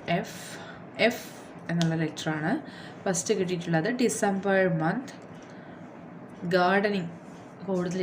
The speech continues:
ഇഷ്ടമുള്ള വ്യക്തികളുണ്ട്. Maybe നിങ്ങളോ അല്ലെങ്കിൽ നിങ്ങളുടെ പേഴ്സണോ അങ്ങനെ ആയിരിക്കാം. ലെറ്റർ എസ്, ഈഗോ. നിങ്ങളിൽ ഒരാൾക്ക് കൂടുതലായിട്ട് ഈഗോ ഉണ്ട് എന്ന് കാണുന്നുണ്ട്. നമ്പർ വൺ, May month is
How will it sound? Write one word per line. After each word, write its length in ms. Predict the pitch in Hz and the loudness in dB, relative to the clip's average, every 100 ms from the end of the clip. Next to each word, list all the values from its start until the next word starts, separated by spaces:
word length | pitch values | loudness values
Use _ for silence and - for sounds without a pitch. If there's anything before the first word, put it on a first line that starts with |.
| 170 | -2
ഇഷ്ടമുള്ള 320 | - 180 175 170 | -2 0 2 2
വ്യക്തികളുണ്ട്. 760 | 165 - 165 170 165 151 175 - - | -2 -2 2 4 4 2 -2 -2 -2
Maybe 180 | 196 185 185 | -4 -2 -2
നിങ്ങളോ 240 | 175 175 285 | -2 0 2
അല്ലെങ്കിൽ 160 | 277 208 | 0 0
നിങ്ങളുടെ 220 | 196 185 | 0 0
പേഴ്സണോ 300 | 185 170 - 180 | 0 0 -2 -2
അങ്ങനെ 180 | 165 160 | 0 0
ആയിരിക്കാം. 340 | 147 - - - - - - - 175 | -2 -4 -2 -4 -6 -12 -12 0 2
ലെറ്റർ 320 | 170 175 170 170 220 269 | 4 6 6 4 0 0
എസ്, 200 | - - - - - - - - - - - - 214 | 0 -4 -6 -14 -14 -14 -14 -16 -14 -16 -14 -6 -2
ഈഗോ. 240 | 214 190 - - | 0 0 -2 -2
നിങ്ങളിൽ 320 | 170 180 175 170 | -2 0 2 4
ഒരാൾക്ക് 460 | 165 175 185 180 294 453 | 4 4 2 2 0 0
കൂടുതലായിട്ട് 600 | - 220 202 202 185 175 - 208 | 2 2 4 4 2 2 -4 -4
ഈഗോ 260 | 214 202 220 208 | -4 4 4 4
ഉണ്ട് 180 | 180 170 180 | 2 2 4
എന്ന് 140 | 170 170 | 2 0
കാണുന്നുണ്ട്. 460 | 165 165 156 156 190 339 - - - 214 | -2 -2 -2 -2 0 0 -4 -12 -2 2
നമ്പർ 360 | 214 208 208 202 185 170 | 4 4 4 6 4 2
വൺ, 200 | 160 160 226 - - - - - 180 196 | 4 4 2 -4 -10 -14 -12 -8 -2 2
May 280 | 202 240 262 | 4 4 4
month 280 | 208 185 180 - 196 | 4 2 0 -6 -2
is 100 | 185 | 0